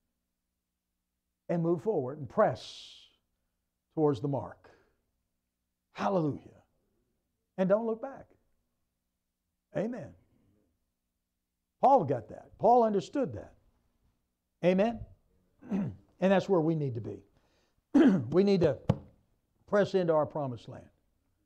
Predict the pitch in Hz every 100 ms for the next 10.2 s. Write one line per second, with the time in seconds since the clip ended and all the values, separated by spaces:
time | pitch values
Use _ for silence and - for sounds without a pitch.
0 | _ _ _ _ _ _ - 190 190 190
1 | 202 190 160 131 139 143 202 214 196 -
2 | _ _ _ _ _ _ _ _ _ _
3 | _ - 480 311 208 202 277 226 269 247
4 | 165 151 147 175 165 - - _ - 196
5 | 269 277 220 311 285 269 294 220 165 -
6 | - _ - 294 285 311 320 233 127 98
7 | _ _ _ _ _ _ _ _ _ _
8 | _ _ _ _ _ _ _ _ - 285
9 | 311 269 285 277 311 302 311 330 320 339
10 | 131